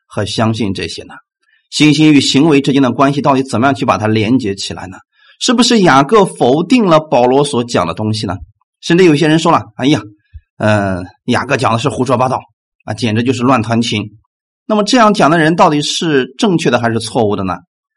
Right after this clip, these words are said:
甚至有一些人说，保罗所讲的不完全，所以雅各后来给他做个补充。今天仍然有人相信，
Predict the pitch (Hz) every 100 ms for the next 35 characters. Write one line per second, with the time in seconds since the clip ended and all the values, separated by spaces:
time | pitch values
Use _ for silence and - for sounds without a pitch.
0 | _ - 196 214 165 190 196 208 202 -
1 | _ _ 151 160 220 180 - 139 170 208
2 | 160 190 - 147 113 - - 143 147 131
3 | 131 117 135 190 185 - 175 165 143 147
4 | 180 160 110 107 202 110 - _ _ _
5 | _ _ - 254 226 196 175 202 185 170
6 | 110 120 127 131 135 135 95